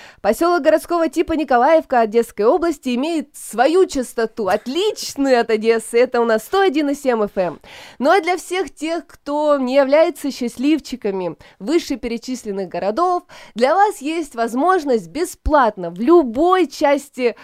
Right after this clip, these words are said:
мира слушать нас на сайте радио эм точка ю эй.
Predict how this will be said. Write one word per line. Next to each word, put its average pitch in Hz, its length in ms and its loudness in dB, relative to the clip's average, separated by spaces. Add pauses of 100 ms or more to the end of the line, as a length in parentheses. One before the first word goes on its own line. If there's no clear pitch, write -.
(140)
мира 349 720 2 (220)
слушать 285 640 -2
нас 269 320 -2
на 233 160 -4
сайте 233 400 -2
радио 240 380 2
эм 294 360 6
точка 247 520 0
ю 208 220 0
эй. 226 360 6